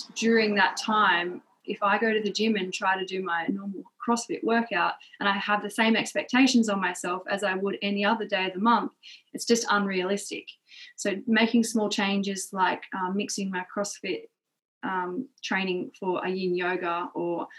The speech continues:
a slow flow at home instead of going and throwing around really heavy weights, it's really beneficial for my body. And then, um, it just gives a little bit of love back to it. And I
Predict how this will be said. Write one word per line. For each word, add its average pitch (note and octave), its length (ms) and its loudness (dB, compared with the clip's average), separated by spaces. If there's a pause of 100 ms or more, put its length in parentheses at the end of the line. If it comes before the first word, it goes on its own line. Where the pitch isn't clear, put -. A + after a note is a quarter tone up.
(200)
a F3+ 40 -12
slow F#3+ 420 0
flow F3+ 460 0
at - 80 -4
home F3+ 440 -2
instead F3+ 440 -4
of F3+ 120 -4 (200)
going F3 280 -2
and F3 240 -4
throwing F3+ 300 -4
around E3+ 320 -4
really F3+ 180 -2
heavy F3+ 300 -2
weights, F#4+ 600 0 (340)
it's G3+ 160 -10
really G#3+ 180 2
beneficial F#3 520 -2
for - 100 -14
my F3+ 160 0
body. F3 460 -2 (200)
And F3+ 280 -2
then, F3 440 -2 (240)
um, E3+ 360 -4
it F3+ 80 -8
just G3 240 -12 (500)
gives F#3+ 180 -4
a F3 60 -4
little F3+ 180 0
bit E3 120 -4
of E3 80 -2
love E3+ 260 -2
back - 240 -6
to F3 140 -6
it. - 120 -4 (440)
And F3+ 100 -6
I F3 60 -8